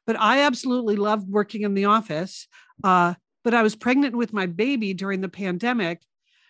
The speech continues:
So I don't know what it's like to be in the office every day."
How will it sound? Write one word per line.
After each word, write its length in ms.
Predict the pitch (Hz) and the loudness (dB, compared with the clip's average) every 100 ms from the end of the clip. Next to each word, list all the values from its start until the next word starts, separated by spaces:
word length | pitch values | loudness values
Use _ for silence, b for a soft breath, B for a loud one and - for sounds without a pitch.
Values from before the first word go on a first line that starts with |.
| _ | _
So 200 | - 226 | -6 -2
I 180 | 220 247 | 0 2
don't 160 | 330 | 2
know 120 | 320 370 | 2 2
what 120 | 349 | 0
it's 160 | 220 214 | -2 -6
like 200 | 185 - | -10 -6
to 60 | |
be 100 | 190 | -2
in 120 | 190 185 | 0 2
the 100 | 175 | 2
office 360 | 170 196 175 | 2 0 -6
every 200 | 185 170 | -6 -4
day." 480 | 160 156 147 180 - | -2 -4 -2 -4 -6